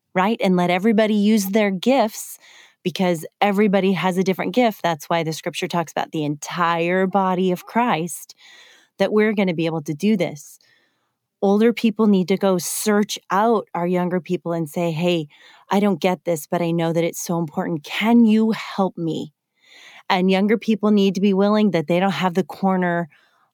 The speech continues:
on all the wisdom in the world just because they understand current culture better,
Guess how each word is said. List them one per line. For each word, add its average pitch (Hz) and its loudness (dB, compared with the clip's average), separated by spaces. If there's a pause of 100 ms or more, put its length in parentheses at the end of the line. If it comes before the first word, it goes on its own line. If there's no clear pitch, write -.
on 180 0
all 180 0
the 175 0
wisdom 190 2
in 170 0
the 160 0
world 156 -2
just 190 -4
because 175 -2
they 170 -2
understand 170 -2
current 180 -4
culture 214 -4
better, 156 -4